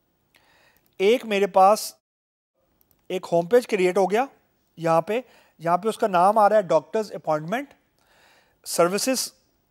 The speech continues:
का by default एक पेज आ रहा है। मैं यहाँ पे क्लिक करके देखता हूँ कि ये क्या कह रहा है। यहाँ पे आप अपनी add a service कर सकते हैं कि जी डॉक्टर के साथ अगर आपने अपॉइंटमेंट लेनी है, आपने प्रिस्क्रिप्शन रिव्यू कराना है,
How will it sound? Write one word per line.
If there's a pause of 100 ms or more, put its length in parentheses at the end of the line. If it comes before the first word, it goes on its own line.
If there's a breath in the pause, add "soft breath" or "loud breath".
(580)
का
by
default
एक
पेज
आ
रहा
है।
मैं
यहाँ
पे
क्लिक
करके
देखता
हूँ
कि
ये
क्या
कह
रहा
है। (800 soft breath)
यहाँ
पे
आप
अपनी (180)
add
a
service
कर
सकते
हैं
कि
जी
डॉक्टर
के
साथ (360 soft breath)
अगर
आपने
अपॉइंटमेंट
लेनी
है, (300 soft breath)
आपने
प्रिस्क्रिप्शन
रिव्यू
कराना
है,